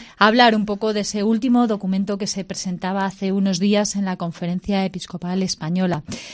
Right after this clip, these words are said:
Tenemos con nosotros también a Monse y a Jesús. Ellos son los responsables de la pastoral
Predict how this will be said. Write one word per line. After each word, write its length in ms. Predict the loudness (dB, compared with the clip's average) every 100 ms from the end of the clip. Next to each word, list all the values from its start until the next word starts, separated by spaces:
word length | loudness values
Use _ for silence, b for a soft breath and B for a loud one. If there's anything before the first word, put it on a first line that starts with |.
| B B
Tenemos 240 | 4 4 4
con 100 | 0
nosotros 380 | 0 0 0
también 320 | 2 6 6 4
a 140 | 2
Monse 460 | 6 8 6 6 6
y 80 | 6
a 80 | 4
Jesús. 500 | 2 0 2 2 2
Ellos 220 | 4 4
son 180 | 4 6
los 140 | 6
responsables 920 | 6 2 2 0 2 2 4 2 2
de 60 | 0
la 120 | -2
pastoral 720 | -4 -6 -6 0 2 4 2